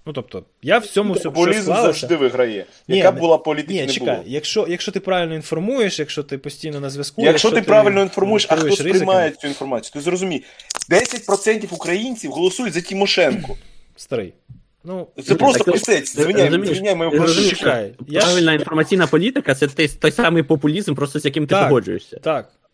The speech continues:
Speaker 1: це абсолютно вірно. В, в сучасному світі, поки люди ще не адаптувалися до сучасних технологій впливу, а ми бачимо, що вони ще не адаптувалися, вони ще до цих своїх винаходів не адаптувалися. Вони адаптуються.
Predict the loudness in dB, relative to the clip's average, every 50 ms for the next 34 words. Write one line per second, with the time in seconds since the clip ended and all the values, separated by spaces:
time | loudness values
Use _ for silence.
0 | _ _ _ -8 -6 -6 -6 -4 -4 -4 -4 -4 -4 -6 -6 -6 -6 -6 -8 -12
1 | -14 -18 -20 -20 -20 -20 -20 -20 -20 -20 -16 -12 -10 -8 -4 -4 -4 -4 -4 -6
2 | -8 -10 -10 -12 -12 -12 -12 -12 -10 -10 -10 -10 -10 -8 -8 -6 -6 -6 -6 -6
3 | -6 -8 -8 -8 -8 -8 -6 -6 -8 -8 -6 -6 -2 0 0 0 0 -2 -4 -6
4 | -10 -12 -10 -8 -6 -6 -6 -6 -8 -10 -10 -6 -6 -6 -6 -6 -8 -12 -12 -12
5 | -10 -10 -8 -8 -8 -8 -8 -10 -10 -6 -4 -4 -2 -2 -4 -6 -8 -10 _ _
6 | _ _ -10 -8 -6 -4 -2 -2 -2 -4 -6 -10 -10 -10 -10 -10 -10 -10 -10 -10
7 | -10 -10 -8 -6 -6 -4 -6 -6 -8 -8 -10 -10 -10 -10 -12 -14 -16 -16 -18 -20
8 | _ -18 -16 -14 -12 -10 -8 -8 -8 -8 -10 -12 -12 -8 -8 -8 -8 -8 -8 -6
9 | -6 -6 -6 -6 -10 -10 -12 -10 -10 -8 -6 -6 -6 -6 -8 -8 -6 -6 -6 -6
10 | -8 -6 -4 -4 -4 -4 -4 -4 -4 -4 -4 -6 -12 -18